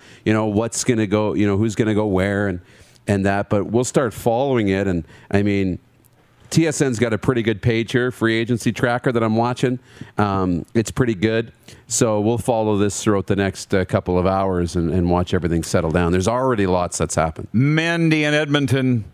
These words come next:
Speaker 2: here it is. She writes in, "I saw this." She watches on, uh, Facebook, and she says, "I didn't see this shared on my sh-, feed today." I know, I couldn't get it shared. I'm having a moment.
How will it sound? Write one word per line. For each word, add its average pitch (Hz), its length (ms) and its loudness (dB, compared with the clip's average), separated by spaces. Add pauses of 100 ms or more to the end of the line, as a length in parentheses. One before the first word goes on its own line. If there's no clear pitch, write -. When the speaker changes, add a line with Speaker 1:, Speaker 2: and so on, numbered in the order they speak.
(100)
Speaker 2:
here 117 200 2
it 101 80 -2
is. 95 200 0
She 135 200 0
writes 123 340 0
in, 120 200 2
"I 107 140 0
saw 117 320 0
this." 110 340 -2 (420)
She - 180 0
watches 113 560 -2
on, 107 440 2
uh, 101 320 0
Facebook, 143 400 0 (580)
and 95 160 0
she 120 80 2
says, 107 100 0
"I 117 100 0
didn't 151 220 0
see 165 220 0
this 143 180 0
shared 147 480 0
on 139 140 0
my 131 140 0
sh-, - 180 -6
feed 147 320 0
today." 131 240 0
I 170 180 -2
know, 196 360 2
I 160 100 0
couldn't 175 320 0
get 156 160 2
it 196 100 -2
shared. 185 460 0
I'm 120 180 0
having 160 300 0
a 175 60 2
moment. 202 720 -2